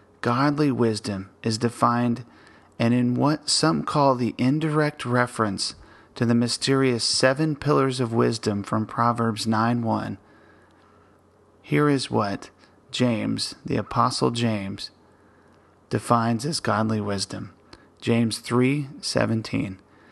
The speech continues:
"But the wisdom that comes from heaven is first pure, then peace-loving, considerate, submissive, full of mercy and good fruit, impartial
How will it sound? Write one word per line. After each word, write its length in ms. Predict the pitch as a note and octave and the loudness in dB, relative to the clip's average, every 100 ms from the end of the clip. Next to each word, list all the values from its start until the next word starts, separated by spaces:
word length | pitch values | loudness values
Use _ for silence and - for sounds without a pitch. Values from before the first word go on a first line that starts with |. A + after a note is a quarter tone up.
| - - - | -20 -10 -2
"But 140 | B2 | 2
the 100 | C3 | 4
wisdom 520 | B2 D3 E3 - F3+ | 4 2 2 0 2
that 220 | D3 - | 2 0
comes 320 | - C3 C3+ - | 0 2 2 0
from 200 | C#3+ C#3 | 0 0
heaven 520 | G#2+ G#2+ G2 F#2+ F#2+ _ - - _ - | 2 0 0 -8 -10 _ -20 -20 _ -4
is 180 | A2+ | -4
first 340 | - A2+ A2 - | 0 0 0 -4
pure, 540 | - A2+ G#2+ B2+ E3 - _ - - - _ _ - | -2 0 2 0 -2 -10 _ -20 -20 -20 _ _ 0
then 220 | B2 A2+ | 2 2
peace-loving, 880 | - E3+ F3+ - A2+ G#2 G2 G2 G2 - _ _ _ - | 0 0 0 0 0 0 -2 -6 -8 -16 _ _ _ -6
considerate, 920 | A#2+ G#2+ - C#3 C#3 F#3 F#3+ - - _ _ _ _ _ - | -2 0 0 0 0 0 -2 -6 -20 _ _ _ _ _ -10
submissive, 840 | - A#2 A2 C3+ - E3+ E3+ E3 - _ _ _ _ | 0 0 2 2 0 -2 -2 -6 -14 _ _ _ _
full 200 | - C#3+ | 0 2
of 120 | B2 | 2
mercy 640 | A#2 A#2+ C3+ D3 - E3+ - | 2 2 2 2 -2 -2 -2
and 280 | - G#2+ G#2+ | -2 -2 0
good 200 | B2 A#2+ | 0 -2
fruit, 520 | - B2+ B2+ C#3+ - - _ - - - _ - | -2 0 0 -2 -8 -18 _ -20 -20 -20 _ -2
impartial 1000 | A#2 A#2 - D3 D#3 D3+ - E3 D#3 | -2 -2 -2 2 2 0 -2 -2 -4